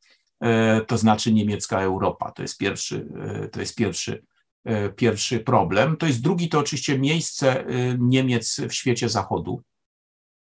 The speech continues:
E, czy to jest, e, Europa, ale też, e, e, świat Zachodu. No i oczywiście dylemat, przed którym stoją Niemcy obecnie,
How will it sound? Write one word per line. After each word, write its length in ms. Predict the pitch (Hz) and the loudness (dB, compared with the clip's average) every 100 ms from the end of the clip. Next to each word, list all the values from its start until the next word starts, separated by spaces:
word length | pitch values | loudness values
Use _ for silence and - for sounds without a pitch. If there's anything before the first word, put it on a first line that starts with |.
| _ _ _ _ 113 | _ _ _ _ -8
E, 340 | 101 92 95 - | -4 -4 -6 -8
czy 160 | - 98 | -8 -4
to 160 | 98 95 | -2 -2
jest, 380 | 95 - - | -2 -4 -6
e, 160 | 101 98 - - - _ 127 - - | -8 -8 -14 -20 -20 _ -10 -4 2
Europa, 400 | 113 - - 120 | 6 6 6 6
ale 200 | 107 107 | 6 2
też, 300 | 120 - 131 | -2 -2 -2
e, 300 | 113 113 113 - 120 117 117 117 | -2 -4 -6 -8 -6 -6 -4 -4
e, 60 | 117 | -4
świat 240 | - 117 | 0 2
Zachodu. 320 | 113 185 175 | 2 2 2
No 80 | 165 | 4
i 60 | 160 | 2
oczywiście 400 | - - - 143 | 2 -2 0 0
dylemat, 460 | 117 135 151 139 | 2 2 4 2
przed 180 | - 139 | 0 -4
którym 260 | - 135 117 | -2 0 0
stoją 300 | - 127 123 | 2 4 4
Niemcy 300 | 120 117 120 | 4 4 0
obecnie, 500 | 107 87 - 69 | 0 -2 -2 -4